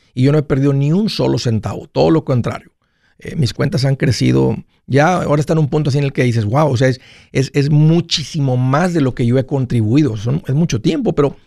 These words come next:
las cuentas de inversión se toman como cualquier cosa que funciona, nada es inmediato. Quien te presente alguna inversión con ganancia rápida e inmediata te están engañando, no existe. Entonces, déjalo en paz. O sea, cuando está abajo, estás comprando descontado, estás comprando más acciones, como te mencioné,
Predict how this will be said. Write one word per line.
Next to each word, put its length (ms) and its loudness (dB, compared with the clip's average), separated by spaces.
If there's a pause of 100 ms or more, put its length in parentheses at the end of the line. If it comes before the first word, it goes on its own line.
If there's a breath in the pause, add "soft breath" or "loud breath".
las 140 -4
cuentas 240 -4
de 20 0
inversión 340 0
se 120 -2
toman 340 0 (180)
como 200 0
cualquier 400 0
cosa 280 -2
que 120 -4
funciona, 520 -2
nada 380 0
es 180 -2 (180 loud breath)
inmediato. 680 -2 (280)
Quien 140 2
te 120 0
presente 400 0
alguna 480 2 (180 loud breath)
inversión 600 0
con 160 -2
ganancia 340 0
rápida 380 0
e 20 0
inmediata 340 0
te 60 -10
están 180 0
engañando, 520 -2
no 100 0
existe. 420 -12 (560)
Entonces, 360 -2 (580 soft breath)
déjalo 560 0
en 180 0
paz. 520 -10
O 80 -14
sea, 100 -4
cuando 240 0
está 240 -2
abajo, 380 0
estás 200 -4
comprando 460 -2
descontado, 480 0
estás 180 -2
comprando 380 0
más 240 0
acciones, 540 -2
como 220 -2
te 100 -2
mencioné, 560 0